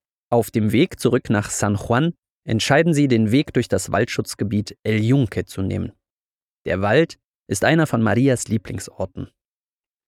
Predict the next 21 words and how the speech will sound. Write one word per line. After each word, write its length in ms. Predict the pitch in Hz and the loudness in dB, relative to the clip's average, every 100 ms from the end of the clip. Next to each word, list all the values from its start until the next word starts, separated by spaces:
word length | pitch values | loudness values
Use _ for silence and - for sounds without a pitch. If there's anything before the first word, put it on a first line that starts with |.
| _ _ _ | _ _ _
Während 300 | - 170 160 | 2 4 4
sie 160 | - 127 | 4 2
durch 240 | 113 107 | 2 0
El 220 | - 104 107 | 0 0 2
Yunque 380 | 110 107 123 | 0 0 0
fahren, 520 | 131 156 160 190 175 - | 0 2 2 2 0 0
hören 280 | 156 147 | 2 2
sie 200 | 123 123 - | 2 0 0
Coquilles, 840 | 104 92 - 160 110 95 - - - | -4 -4 -2 0 2 0 -4 -10 -2
eine 280 | 113 113 | 0 0
Art 300 | - 110 - | -2 -4 -4
Kröte, 540 | - 160 175 - 110 139 _ _ _ | -2 4 4 4 0 0 _ _ _
Sapo, 580 | - 135 117 - 120 - _ _ | -2 0 0 0 -2 -2 _ _
von 160 | - 143 | -2 2
denen 240 | 170 185 | 4 2
es 140 | 151 - | 2 0
auf 200 | 120 - | -2 -2
Puerto 280 | 107 95 104 | -2 -2 -2
Rico 360 | 104 - 117 | -2 0 -2
viele 380 | 110 - 120 110 | -2 -2 0 0
gibt. 360 | 92 - - | -4 -8 -14